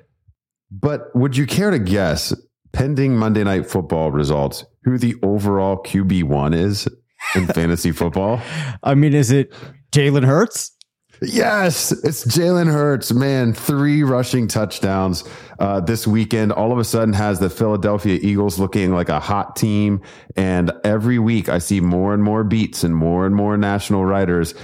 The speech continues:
Speaker 1: start to get on the maybe Jalen Hurts is the long-term answer train. Um, so congrats to that young man, and, uh,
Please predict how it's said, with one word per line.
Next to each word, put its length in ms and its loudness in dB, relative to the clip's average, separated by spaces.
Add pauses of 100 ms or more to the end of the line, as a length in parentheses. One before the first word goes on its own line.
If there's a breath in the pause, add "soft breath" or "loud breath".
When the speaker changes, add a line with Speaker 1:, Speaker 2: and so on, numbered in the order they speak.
(160 loud breath)
Speaker 1:
start 460 -4
to 100 -2
get 380 -2
on 300 0
the 360 0 (180 loud breath)
maybe 400 0
Jalen 380 0
Hurts 320 -2
is 140 0
the 100 0
long-term 720 0
answer 400 -2
train. 460 -2 (400 soft breath)
Um, 200 -2
so 140 -4
congrats 540 -2
to 80 0
that 140 2
young 280 0
man, 480 0
and, 300 0
uh, 320 0